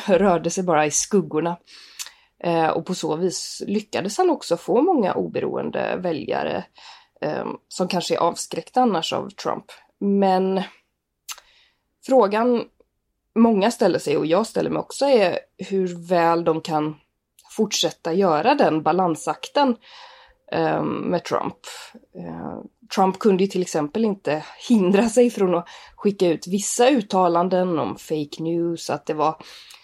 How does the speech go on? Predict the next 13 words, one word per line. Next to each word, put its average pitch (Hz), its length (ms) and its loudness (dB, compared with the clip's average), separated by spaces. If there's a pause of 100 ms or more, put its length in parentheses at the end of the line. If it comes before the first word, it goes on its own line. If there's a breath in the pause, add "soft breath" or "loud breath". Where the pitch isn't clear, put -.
(440 loud breath)
perversa 196 800 2
som 196 220 -2
sa 170 280 2
att 165 120 -2
han 185 400 0
och 165 100 2
Youngkin 180 680 0
inte 175 180 0
gillar 180 420 2
varann. 175 400 2 (680)
Så 202 180 4
om 190 320 4 (300)
Trump 170 280 0